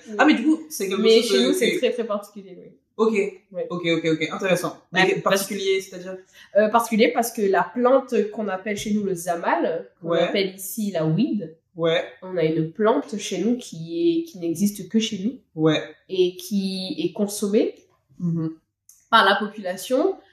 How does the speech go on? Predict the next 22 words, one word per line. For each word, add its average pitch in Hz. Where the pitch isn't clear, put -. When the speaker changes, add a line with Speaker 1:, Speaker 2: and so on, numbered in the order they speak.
Speaker 1:
mais 202
sous 202
différentes 190
formes. 269
Par 190
exemple, 196
ma 175
tante, 247
elle 196
prend 190
ça 185
en 180
tisane 208
et 180
ça 180
soulage 185
ses, 180
ses 190
Speaker 2:
Ok. -
Speaker 1:
douleurs 226
de 196
dos, 202